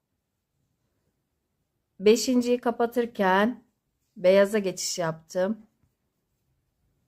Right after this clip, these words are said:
Maviyi yürüterek devam ediyorum. Bir,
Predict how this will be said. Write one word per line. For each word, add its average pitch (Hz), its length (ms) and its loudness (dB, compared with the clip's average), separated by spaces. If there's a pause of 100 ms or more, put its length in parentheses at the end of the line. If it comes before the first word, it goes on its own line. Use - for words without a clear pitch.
(2750)
Maviyi 190 480 2
yürüterek 208 840 2 (160)
devam 190 300 2
ediyorum. 151 640 -4
Bir, 180 580 -2